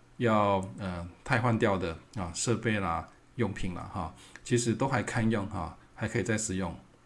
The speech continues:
或者是经过简单维修呢，啊，就可以再使用的这些设备产品呢，啊，透过捐赠的方式呢，捐赠给他们。好，那他们呢，也许可以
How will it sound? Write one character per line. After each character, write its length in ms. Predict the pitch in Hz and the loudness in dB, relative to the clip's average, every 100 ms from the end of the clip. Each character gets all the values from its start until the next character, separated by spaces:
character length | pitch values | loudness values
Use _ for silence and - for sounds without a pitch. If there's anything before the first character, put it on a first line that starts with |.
| - | -4
或 140 | 147 | 2
者 100 | 120 | 2
是 160 | - 120 | 2 0
经 240 | - 123 | 2 4
过 140 | 123 113 | 4 2
简 220 | 95 90 | 0 -2
单 220 | 110 113 | 0 2
维 140 | 95 | 0
修 220 | 90 101 95 | 0 -4 -4
呢， 180 | 85 - - - | -4 -10 -18 -12
啊， 120 | 85 | -10
就 120 | - 110 | -2 -2
可 160 | 107 | -2
以 40 | 82 | -2
再 160 | 101 | -2
使 200 | 95 92 | 0 0
用 220 | 101 98 | -2 -2
的 160 | 85 80 | -4 -6
这 140 | 87 | -6
些 300 | 92 98 95 92 - - - | -6 -2 -2 -4 -12 -18 -8
设 180 | - | -4
备 180 | 104 101 | -2 -2
产 240 | - 90 98 | -2 -4 -4
品 200 | 85 82 | -6 -6
呢， 160 | 82 - - - - | -10 -12 -20 -20 -12
啊， 240 | - 82 - | -8 -8 -10
透 200 | - 139 | 2 2
过 180 | 120 98 | 4 0
捐 260 | - 131 | 4 4
赠 160 | 127 120 | 4 2
的 100 | 98 | 0
方 240 | - 98 101 | 0 -2 -2
式 180 | 110 | -4
呢， 220 | 92 80 82 | -4 -6 -4
捐 180 | 117 110 | 0 2
赠 140 | 113 | 2
给 120 | 104 | -2
他 220 | - 92 90 | -6 -4 -4
们。 180 | 78 78 - - - | -4 -10 -16 -20 -10
好， 160 | 87 | -6
那 140 | 98 101 | -4 -2
他 180 | 135 | 2
们 180 | 135 117 | 2 4
呢， 180 | 95 98 - - | 2 -2 -8 -4
也 140 | 113 113 | 2 2
许 160 | 107 | 2
可 160 | 90 104 | -2 0
以 240 | 101 82 | 0 -2